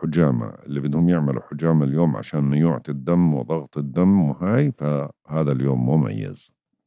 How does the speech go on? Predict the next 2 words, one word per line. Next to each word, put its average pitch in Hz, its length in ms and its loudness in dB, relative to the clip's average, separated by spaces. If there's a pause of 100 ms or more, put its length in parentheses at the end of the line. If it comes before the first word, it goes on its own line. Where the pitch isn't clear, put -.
(2500)
أما 117 260 8
بالنسبة 98 720 6